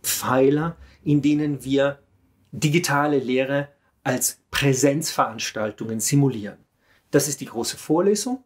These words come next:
über Zoom-Konferenzen. Das sind die kleineren Einheiten P Ü, Skype for Business und Tutorium,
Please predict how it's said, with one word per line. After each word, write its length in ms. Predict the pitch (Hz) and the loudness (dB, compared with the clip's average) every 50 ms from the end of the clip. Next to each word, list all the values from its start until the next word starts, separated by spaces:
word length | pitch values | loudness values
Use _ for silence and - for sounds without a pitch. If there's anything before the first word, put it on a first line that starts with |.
| _ _ _ _ _ _ _ _ _ | _ _ _ _ _ _ _ _ _
über 240 | - 131 113 117 - | -4 -2 0 -2 -2
Zoom-Konferenzen. 880 | - 127 151 202 214 - 220 220 214 - 226 220 247 254 - - 302 - _ _ _ _ _ _ _ - - - - - _ _ - | 0 0 0 2 2 0 -2 -4 -4 -4 -6 -6 -6 -8 -10 -14 -16 -20 _ _ _ _ _ _ _ -18 -18 -18 -18 -20 _ _ 4
Das 220 | 180 175 175 - | 6 6 6 4
sind 220 | - 175 170 170 - | 2 0 -2 -2 -4
die 120 | 151 139 | -8 -8
kleineren 580 | - - 151 143 139 175 196 202 175 180 175 - | -4 0 2 2 4 4 2 0 0 -2 -2 -2
Einheiten 580 | 147 147 151 151 139 139 131 131 - 127 117 - | -2 -2 -2 -2 -2 -4 -4 -4 -6 -10 -14 -14
P 160 | - - 135 | -6 -4 -4
Ü, 360 | 135 151 135 147 170 202 214 - _ | -2 -2 -2 0 0 0 0 -2 _
Skype 360 | - - - - 147 127 120 | -10 -6 0 2 2 2 2
for 200 | - - 117 110 | -2 -8 -10 -6
Business 520 | - 147 156 - - 208 202 196 - - _ _ _ _ _ _ _ | -6 -6 -6 -4 -6 -6 -6 -6 -6 -10 _ _ _ _ _ _ _
und 340 | 165 160 160 160 - _ | 2 2 2 0 -4 _
Tutorium, 640 | - - 143 - - 147 135 127 110 101 101 98 95 | -6 -6 -6 0 2 4 4 4 2 -2 -6 -10 -12